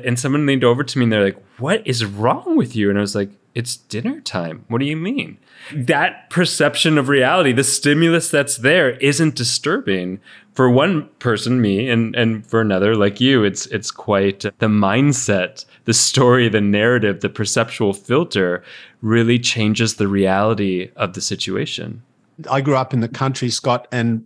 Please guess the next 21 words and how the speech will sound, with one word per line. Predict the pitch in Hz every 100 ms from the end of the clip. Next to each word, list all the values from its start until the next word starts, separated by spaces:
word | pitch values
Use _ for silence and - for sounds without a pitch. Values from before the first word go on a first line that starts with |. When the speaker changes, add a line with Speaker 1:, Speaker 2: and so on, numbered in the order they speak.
| -
Speaker 2:
started | - 131 123 117
riding | 117 113 110
motorbikes | 120 113 113 117 -
when | 113
I | 113
was | 104
a | 110
kid. | 156 151 139
I | 113
still | - 139 110
have | 120 104
four | - 120
motorbikes | 113 113 110 110 110 -
now. | 120 117 117 120
Ninety | 131 143 156 143
percent | - 139 127
of |
my | 123 120 120
commuting | - 123 127 127 120
and | 113
travel | - 127 120 120